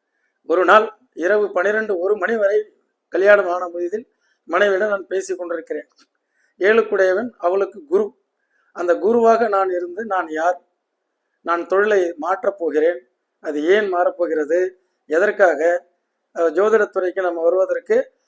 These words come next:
அதுக்கு ரீசன்ஸ் எல்லாம் சொல்ல சொல்ல சொல்ல அவங்க என்னவா பாக்குறாங்க, என்ன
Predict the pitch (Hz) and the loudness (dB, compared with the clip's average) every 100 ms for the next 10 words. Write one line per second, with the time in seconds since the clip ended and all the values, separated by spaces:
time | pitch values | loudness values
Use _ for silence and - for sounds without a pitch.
0 | _ _ 170 165 160 208 208 175 175 - | _ _ -6 -4 -2 -4 -4 -6 -6 -12
1 | _ _ - 190 233 240 214 226 220 214 | _ _ -4 0 0 0 0 0 2 0
2 | 196 208 240 226 202 202 226 226 208 196 | -2 -2 2 2 2 0 4 4 2 0
3 | 196 190 185 185 214 | 0 -2 -4 -8 -10